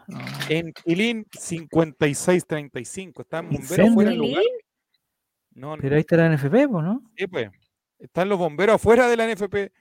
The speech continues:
Speaker 2: hace un
Speaker 1: No,
Speaker 2: par de
Speaker 1: pero
Speaker 2: minutos
Speaker 1: están
Speaker 2: atrás.
Speaker 1: tratando de solu-, esa es una figura
Speaker 2: <laughs>
Speaker 1: retórica, pues, Nicolás, están tratando de
Speaker 2: Amigo, mira,
Speaker 1: solucionar el
Speaker 2: mira,
Speaker 1: problema.
Speaker 2: tengo el video, pues, amigo, por favor, no cuestione lo que
Speaker 1: Están tratando de solucionar el problema, hombre. A ver. Oh, incendio en
Speaker 3: Es
Speaker 1: Quilín.
Speaker 3: real.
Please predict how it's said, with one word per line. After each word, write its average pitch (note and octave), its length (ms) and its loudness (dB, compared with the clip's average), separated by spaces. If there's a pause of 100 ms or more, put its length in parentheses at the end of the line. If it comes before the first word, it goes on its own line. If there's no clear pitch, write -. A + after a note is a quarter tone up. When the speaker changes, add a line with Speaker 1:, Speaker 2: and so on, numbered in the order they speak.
(300)
Speaker 2:
hace D#3 540 -6
un D3+ 80 -6
Speaker 1:
No, D3+ 80 -6
Speaker 2:
par D#3+ 160 -2
de D#3 80 -6
Speaker 1:
pero - 20 -6
Speaker 2:
minutos D#3 240 -8
Speaker 1:
están C#3 180 -2
Speaker 2:
atrás. - 20 0
Speaker 1:
tratando C#3 240 0
de C3+ 60 -6
solu-, - 420 -10
esa C#3+ 220 -2
es - 20 4
una C#3 140 2
figura C#3 300 0
Speaker 2:
<laughs> C3 80 -2 (100)
Speaker 1:
retórica, C#3 440 2
pues, C3+ 100 -2
Nicolás, C3+ 280 -4
están C3 200 -10
tratando C#3+ 300 -6
de C#3 40 -6
Speaker 2:
Amigo, C3+ 80 -8
mira, C3 180 -10
Speaker 1:
solucionar C#3+ 120 -12 (100)
el - 100 -20
Speaker 2:
mira, C#3+ 200 -10
Speaker 1:
problema. C#3+ 60 -20
Speaker 2:
tengo D3 180 -10
el C3 60 -8
video, C#3 440 -2
pues, A#2 120 -10
amigo, C3 200 -12
por A2+ 80 -12
favor, C3 200 -8
no B2 120 -14
cuestione C3 380 -10
lo B2 80 -10
que A#2 240 -14 (180)
Speaker 1:
Están E3 300 -4
tratando D#3 320 -2
de C#3 60 -10
solucionar D3 340 -4
el C#3+ 60 -4
problema, C3+ 760 -8
hombre. A#2+ 180 -16 (400)
A D3 60 -8
ver. E3+ 140 -6 (1080)
Oh, D3+ 400 -2
incendio D3+ 420 -4
en C3+ 140 -6
Speaker 3:
Es B2 140 -4
Speaker 1:
Quilín. A#2 100 -4
Speaker 3:
real. F3+ 560 0